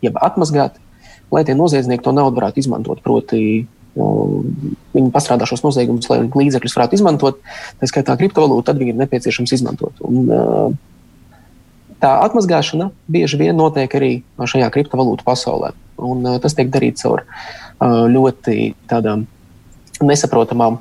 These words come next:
ā, platformām, kuras nav licencētas, kuras neveic, ā, klientu, ā, pārbaudas, jeb klientu izpētes, ko mēs zinām, ka Latvijas bankās, piemēram, pēdējos gados ir ļoti daudz dzirdēts, ka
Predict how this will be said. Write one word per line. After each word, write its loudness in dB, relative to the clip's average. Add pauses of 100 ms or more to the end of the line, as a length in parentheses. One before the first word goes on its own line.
(120)
ā, -6
platformām, 0
kuras -4
nav 0
licencētas, 0 (140)
kuras -2
neveic, 2 (180)
ā, 0 (260)
klientu, 0
ā, -4 (100)
pārbaudas, 2
jeb -4
klientu 0
izpētes, -2
ko -2
mēs 2
zinām, 2
ka 2
Latvijas 0
bankās, -2
piemēram, 0
pēdējos 0
gados 2
ir 2
ļoti 0
daudz 2
dzirdēts, 0
ka 0